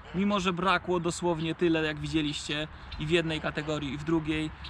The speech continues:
to punkty, jakie otrzymałem, uważam, że naprawdę, yy, wysoko, tak. Naprawdę wysoko oceniane były króliki i jestem bardzo zadowolony, bo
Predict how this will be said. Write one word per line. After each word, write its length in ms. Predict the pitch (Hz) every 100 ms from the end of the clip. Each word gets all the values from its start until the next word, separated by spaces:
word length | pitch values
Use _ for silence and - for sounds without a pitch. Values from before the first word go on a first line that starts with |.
| - - -
to 680 | 139 139 139 135 135 135 139 - - - -
punkty, 300 | 254 247 -
jakie 220 | 156 160
otrzymałem, 640 | 151 - 170 160 156 180 196 - - - - -
uważam, 420 | 160 156 160 151
że 120 | 156
naprawdę, 480 | 156 156 151 147 151
yy, 960 | 147 147 147 147 - - - - - 135 139 139 139 143 139 143 135 - - - - -
wysoko, 440 | 175 - 381 214 220 - -
tak. 180 | 156 98 - - 196
Naprawdę 380 | 202 - 196 196
wysoko 480 | 180 - 190 - 165 - - - -
oceniane 420 | - 170 165 160 151
były 200 | 156 151
króliki 540 | 156 151 147 190 214 - - - -
i 640 | - 156 160 156 160 160 160
jestem 260 | 170 - 160
bardzo 280 | 180 160
zadowolony, 680 | 156 165 165 160 160 156 165
bo 480 | 151 156 156 156